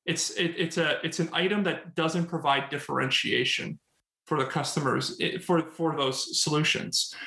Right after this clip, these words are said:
It's sort of why we call TerraStream Shopify for space companies. Um, the, it, it, it is Shopify for space companies. Think about um, the modern entrepreneur who wants to build a shoe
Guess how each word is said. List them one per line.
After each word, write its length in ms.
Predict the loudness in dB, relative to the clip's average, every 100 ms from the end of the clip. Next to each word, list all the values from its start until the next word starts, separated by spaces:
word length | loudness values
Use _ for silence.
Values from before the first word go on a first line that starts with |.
| -12 -2
It's 140 | 0
sort 180 | 2 2
of 120 | 0
why 180 | 2 2
we 100 | 2
call 260 | 0 -2 0
TerraStream 520 | 0 0 0 0 0
Shopify 600 | 2 2 0 0 0 0
for 100 | -4
space 300 | -2 0 0
companies. 720 | -2 -2 -4 0 0 0 -8 -16 -16 -16 -18 -12 -2
Um, 540 | 2 2 0 -4 -10 -10
the, 440 | 0 2 4 2 0 -4 -2 0 -2 -2
it, 320 | -4 0 0
it, 180 | 2 2
it 80 | 2
is 100 | 0
Shopify 520 | 0 0 -2 -2 -2
for 100 | -2
space 280 | -2 0 0
companies. 360 | 0 0 0 0
Think 180 | 0 0
about 460 | -2 2 2 2 -4 _ _ -20 -20 _ -6
um, 460 | 0 2 0 -2 -8
the 260 | -4 -2 0
modern 420 | 0 0 2 0
entrepreneur 580 | 0 -2 -4 -2 0 2
who 120 | 2
wants 260 | 0 0 0
to 60 | -2
build 200 | -2 0
a 20 |
shoe 540 | 0 2 4 2 0